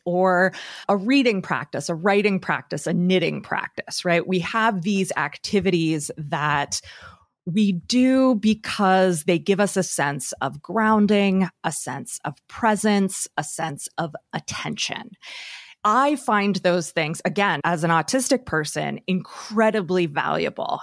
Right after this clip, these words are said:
And I seek out ways that I can turn, uh, different parts of my life into a sense of practice, having this presence and groundedness and attention in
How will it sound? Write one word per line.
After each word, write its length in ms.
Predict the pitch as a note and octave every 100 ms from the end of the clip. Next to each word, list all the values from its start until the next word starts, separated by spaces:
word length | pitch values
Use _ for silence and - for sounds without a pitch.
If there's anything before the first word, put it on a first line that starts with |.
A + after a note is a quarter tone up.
| -
And 140 | E3+
I 140 | F3+ F#3
seek 560 | - - A#3+ A#3+ A3 -
out 360 | C#3+ D#3+ D3+ -
ways 440 | D#3+ F3 F3 F#3 D#3+
that 120 | E3
I 160 | D3+ D#3
can 260 | E3+ D3+
turn, 680 | D3+ - D#3 D#3+ E3 D#3 D3+ - - - -
uh, 200 | D#3+ D#3+ C#3+
different 260 | G#3+ F#3+ -
parts 340 | - E3+ E3+
of 120 | E3 -
my 200 | C#3 D#3
life 580 | E3 F3+ D3+ - - - -
into 1040 | F3+ F3+ F3+ - - E3 E3 D#3+ D3+ D3+ - - _ F3
a 60 |
sense 460 | - - D3 D3 -
of 180 | - D3+ -
practice, 600 | - - _ B2+ - -
having 460 | - D#3+ E3+ E3+
this 380 | D#3+ D3+ - - - _
presence 480 | C4+ A#3+ A#3 G#3+ -
and 200 | F3+ F3
groundedness 640 | F3 E3+ F3 E3 D#3+ - -
and 80 | E3
attention 760 | D3 - D#3+ D#3 - D3 D3 - -
in 360 | D3+ D3+ D3+